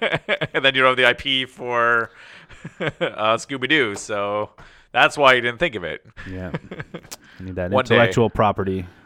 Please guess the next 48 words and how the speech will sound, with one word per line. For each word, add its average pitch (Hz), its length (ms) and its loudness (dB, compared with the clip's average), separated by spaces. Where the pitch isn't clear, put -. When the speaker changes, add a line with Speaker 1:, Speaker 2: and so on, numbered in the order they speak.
Speaker 2:
There 104 100 -6
Speaker 1:
One 107 120 2
Speaker 2:
you 98 40 0
Speaker 1:
day, 113 140 4
Speaker 2:
go. 95 60 -4
Speaker 1:
John. 98 360 -2
Speaker 2:
One 101 220 -10
day. 90 200 -10
Anyway, 131 200 2
I'm 135 220 8
a-, 175 40 12
actually 170 380 8
interested 143 340 -2
to 117 60 -6
playing 104 220 -4
that 90 120 -8
one 87 280 -14
and 98 200 -12
seeing 95 220 -12
how 95 160 -8
it 92 60 -14
compares. - 560 -18
Speaker 1:
Yeah. 87 180 -18
Yeah, 175 180 4
Speaker 2:
I - 20 2
Speaker 1:
it 160 60 0
should - 140 -12
be 92 80 -12
cool. 78 280 -12
Speaker 2:
I - 40 -8
wonder 147 140 2
if 160 60 0
I 160 60 6
have, 147 100 4
like, 123 160 0
different 117 260 -4
mystery. 90 600 -10
Uh, 113 180 -6
it 107 140 -8
must. 98 400 -10
Must - 80 -20
Speaker 1:
Maybe, 110 80 -8
Speaker 2:
have 135 80 -6
different - 20 -20
Speaker 1:
maybe 131 220 -4
we 143 140 -4
should - 180 -6
Speaker 2:
mysteries. 90 80 -6